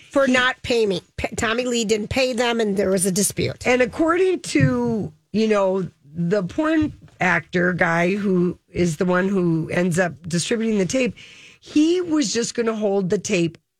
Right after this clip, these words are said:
Speaker 2: for ransom until Tommy Lee paid up for the home repairs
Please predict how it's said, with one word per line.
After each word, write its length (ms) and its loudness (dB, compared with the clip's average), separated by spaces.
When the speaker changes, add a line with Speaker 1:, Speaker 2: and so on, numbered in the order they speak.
Speaker 2:
for 160 0
ransom 680 -2
until 340 0
Tommy 480 0
Lee 500 0
paid 440 0
up 360 -2
for 220 2
the 180 -2
home 460 -2
repairs 600 -2